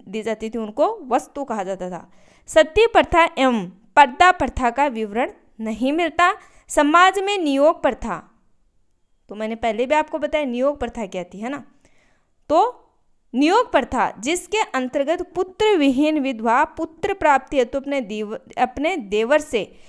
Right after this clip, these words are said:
यौन संबंध स्थापित कर सकती थी एवं बहुपतित्व प्रथा का प्रचलन भी था, ठीक है ना। एक जो पत्नी है वह बहुत से पति भी रख सकती है।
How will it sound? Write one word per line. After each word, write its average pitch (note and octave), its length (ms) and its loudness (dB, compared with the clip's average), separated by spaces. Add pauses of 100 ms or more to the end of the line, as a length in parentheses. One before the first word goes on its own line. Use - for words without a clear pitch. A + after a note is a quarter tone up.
(180)
यौन D#4+ 420 6
संबंध C#4+ 500 -4
स्थापित A#3+ 520 -8 (220)
कर E4 120 6
सकती A3+ 380 -6
थी F#3+ 220 -16 (600)
एवं A#3 380 -4 (380)
बहुपतित्व F4 1200 2
प्रथा A3+ 380 -4
का B3+ 180 -2
प्रचलन G#3+ 500 -12
भी C#4 220 -10
था, C4 480 -6 (1300)
ठीक G#3+ 200 -14
है B3 60 -6
ना। C4+ 200 -10 (640)
एक B3+ 240 0
जो D4 120 2
पत्नी C4 320 -4
है C4 80 -2
वह C#4+ 220 -4 (340)
बहुत A#3+ 340 -4
से D#4+ 200 -8
पति A#3+ 360 -6
भी A#3+ 140 -8
रख A#3 200 -8
सकती - 440 -12
है। C#3+ 140 -14